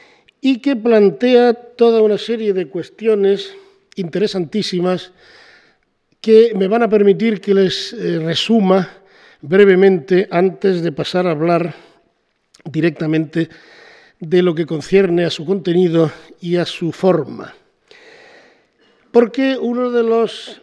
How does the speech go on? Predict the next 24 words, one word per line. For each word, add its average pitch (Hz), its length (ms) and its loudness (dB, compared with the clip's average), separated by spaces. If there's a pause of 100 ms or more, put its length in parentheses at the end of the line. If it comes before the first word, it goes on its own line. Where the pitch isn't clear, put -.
(280)
problemas 214 680 -2
que - 140 -6
suele 208 300 -2
tener 196 480 0 (800)
la 190 260 0
historiografía 180 720 0
del 165 120 -4
cine 160 460 -2 (1300)
y 220 420 -2
todo 233 300 4
lo 208 220 4
que 185 140 0
conlleva 196 500 4
la 185 100 2
interpretación 165 840 0
de 185 100 0
las 165 120 0
películas, 180 420 -2
sobre 165 240 -2
todo 202 340 2
en 175 140 2
la 160 100 0
época 156 280 -4
muda, 180 380 -2